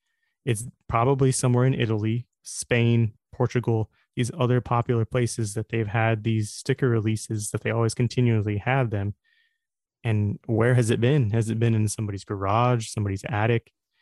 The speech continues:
Like, the odds of that sticker,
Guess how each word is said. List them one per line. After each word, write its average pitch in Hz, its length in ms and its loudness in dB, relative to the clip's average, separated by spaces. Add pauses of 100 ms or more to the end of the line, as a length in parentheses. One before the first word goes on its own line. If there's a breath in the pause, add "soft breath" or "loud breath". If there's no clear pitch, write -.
(160)
Like, 110 180 -2 (600)
the 151 240 -4
odds 131 300 0
of 117 100 4
that 123 240 0
sticker, 120 600 -4